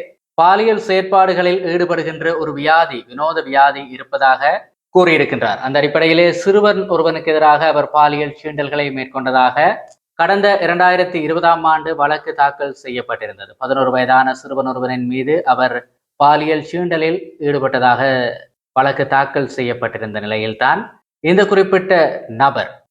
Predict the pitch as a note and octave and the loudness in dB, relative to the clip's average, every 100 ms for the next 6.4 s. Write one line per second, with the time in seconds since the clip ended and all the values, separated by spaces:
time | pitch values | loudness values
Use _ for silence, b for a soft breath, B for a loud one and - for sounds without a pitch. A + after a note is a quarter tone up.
0 | _ - F3+ G3 G3 F#3+ F#3+ F3+ F#3+ F3+ | _ -2 0 2 2 2 2 2 2 2
1 | D#3 E3 E3+ D#3+ D#3+ D#3 D3 C#3 - - | -4 -2 0 4 4 4 2 0 -6 -12
2 | C3 D3+ F3 E3+ D#3+ F3 - C#3+ D3 B2+ | -4 0 0 0 0 -2 -2 -6 -4 -6
3 | A#2 A2+ A2+ A2+ A#2+ A#2+ C#3 A#2+ G#2 F#2 | -4 -6 -8 -6 -8 -6 -4 -2 -4 -8
4 | - - _ - A#2 A#2 A#2+ B2+ C#3+ D3 | -12 -14 _ -8 -2 -2 -2 -2 -2 -4
5 | _ D#3+ D#3 _ - D#3+ F#3 F3 E3 C3+ | _ -12 -12 _ 0 4 6 4 2 0
6 | A#2+ A#2+ A#2+ A2+ | -4 -6 -8 -8